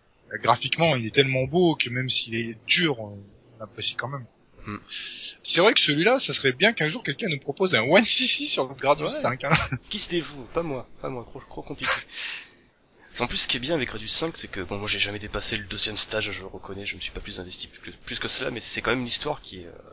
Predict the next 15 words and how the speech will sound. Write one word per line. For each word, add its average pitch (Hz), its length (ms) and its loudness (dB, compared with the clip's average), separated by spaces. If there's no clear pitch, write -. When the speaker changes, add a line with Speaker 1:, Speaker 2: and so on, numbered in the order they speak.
Speaker 2:
vraiment 143 240 0
mise 147 180 -6
en 135 60 2
avant, 120 240 -2
en 117 60 -4
fait. - 340 -16
Speaker 1:
Ah, 117 100 6
Speaker 2:
Mais 117 60 6
Speaker 1:
tout - 120 0
Speaker 2:
comme, 117 80 -6
Speaker 1:
à 113 40 -4
fait, - 140 -8
ouais. - 60 -10
Speaker 2:
comme 139 120 0
dans 139 120 2